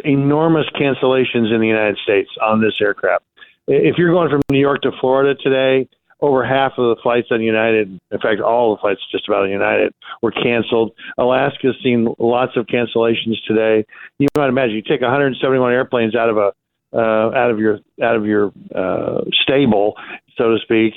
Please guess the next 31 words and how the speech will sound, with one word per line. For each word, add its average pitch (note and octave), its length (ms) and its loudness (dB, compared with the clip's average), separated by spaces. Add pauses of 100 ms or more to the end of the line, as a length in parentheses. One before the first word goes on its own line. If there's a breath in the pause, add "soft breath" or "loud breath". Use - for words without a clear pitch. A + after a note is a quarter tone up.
and A2 500 0
you're, A#2+ 380 0
you're C3 400 2
empty, C3 260 -2
you C#3 140 0
know, G#2 280 0
there's C3+ 180 2
a - 20 2
lot B2 220 2
of A#2 80 -2
empty A2+ 420 -10
seats B2 300 -2
that A2 100 2
aren't, A2 220 0 (580)
uh, G#2+ 340 2 (300)
that, G#2 300 0
uh, G2 180 0
that G#2 140 2
have A2+ 120 2
been A2+ 220 2
unavailable A2+ 640 0
now G#2 160 0
to G#2 80 0
be G2+ 120 2
used. G2+ 360 2 (240)
So, F#2 280 0 (420 loud breath)
uh, G2+ 320 0
causing, E3 440 2
it C3+ 120 2
would C3 140 0
cause D#3 260 0